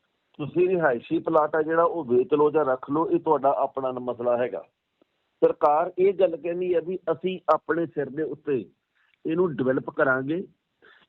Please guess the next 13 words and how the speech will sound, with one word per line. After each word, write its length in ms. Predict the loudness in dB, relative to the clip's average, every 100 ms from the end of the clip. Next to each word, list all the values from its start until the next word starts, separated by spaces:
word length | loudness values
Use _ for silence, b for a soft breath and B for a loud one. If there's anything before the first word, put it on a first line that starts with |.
| 2
ਇਹਦੇ 200 | 4 4
ਵਿੱਚ 220 | 2 -2
ਬਿਜਲੀ, 560 | 0 2 2 0 0 0
ਪਾਣੀ, 540 | 0 0 0 -2 -4
ਸਟਰੀਟ 460 | -4 -4 -2 -4 0
ਲਾਈਟਾਂ, 460 | 0 0 0 0
ਪਾਰਕ, 560 | 0 0 0 0 -2 -6
ਫਲੈਟ, 580 | -2 -2 2 0 0 -2
ਯੇ 340 | -2 -2 -2
ਵੋ 280 | -2 0 0
ਸਾਰਾ 280 | 0 -2 -2
ਕੁਝ 180 | -4
ਬਣਾਵਾਂਗੇ, 640 | -4 -2 -2 -2 -2 -4